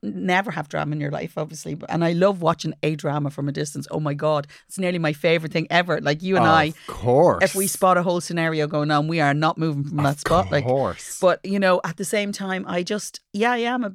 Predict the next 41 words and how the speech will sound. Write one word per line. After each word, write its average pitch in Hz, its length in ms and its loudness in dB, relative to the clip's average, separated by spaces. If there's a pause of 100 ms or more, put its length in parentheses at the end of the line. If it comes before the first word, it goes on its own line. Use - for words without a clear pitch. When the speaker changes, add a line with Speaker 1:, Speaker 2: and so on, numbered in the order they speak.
Speaker 1:
I 190 140 0
can't, 214 300 -4 (200)
I 190 120 2
don't 208 160 0
want 226 140 2
that 180 120 2
level 185 200 4
of 165 60 2
drama 175 300 2
around 165 220 2
me. 160 80 0
I 156 60 -4
just 165 140 -6
Speaker 2:
Like, 156 120 4
Speaker 1:
don't. 160 80 0
Speaker 2:
I 156 40 4
love 165 260 4
finding 135 460 2
the 110 60 -4
person 101 380 -10
that's 90 100 -12
gonna 95 160 -8
make 85 200 -8
something 85 300 -12
dramatic. 78 480 -14
Like, 113 260 -6 (120)
<laughs> - 100 -6
I 214 880 2
forgot 165 320 4
about 202 340 2
this 277 280 2
Speaker 1:
<laughs> 220 180 0
Speaker 2:
because 269 200 0
when 143 140 4
I 151 60 2
got 151 180 4
into 190 180 0
that 143 160 -2
queue, 98 520 -2
Speaker 1:
Yeah. 175 320 -4 (260)
Speaker 2:
uh, 101 340 0